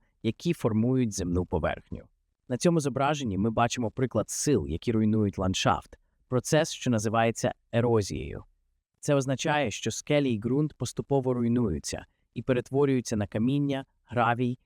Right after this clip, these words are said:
і пісок з плином часу. Але як це відбувається насправді? Уявіть воду, що тече в річці. Коли вода швидко рухається, вона несе з собою дрібне каміння і гравій,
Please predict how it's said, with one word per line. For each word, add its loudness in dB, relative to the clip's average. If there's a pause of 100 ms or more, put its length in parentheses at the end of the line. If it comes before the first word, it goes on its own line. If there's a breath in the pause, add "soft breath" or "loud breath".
(160)
і -12
пісок -2
з -10
плином 2
часу. -4 (580)
Але 2
як 0
це -2
відбувається 0
насправді? -2 (360)
Уявіть 2
воду, 2
що -4
тече 0
в 0
річці. -4 (400)
Коли 2
вода 2
швидко 0
рухається, -2 (240)
вона 2
несе 2
з -8
собою 0
дрібне 0
каміння 0
і -8
гравій, -2